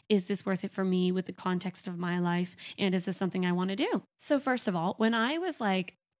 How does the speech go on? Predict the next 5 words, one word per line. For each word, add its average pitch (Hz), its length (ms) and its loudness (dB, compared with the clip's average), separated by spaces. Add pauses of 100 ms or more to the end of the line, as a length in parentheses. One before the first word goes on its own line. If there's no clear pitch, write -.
(120)
eighteen, 202 520 2
kinda 202 220 0
just 190 340 -2
turned 196 340 -2
eighteen, 185 640 0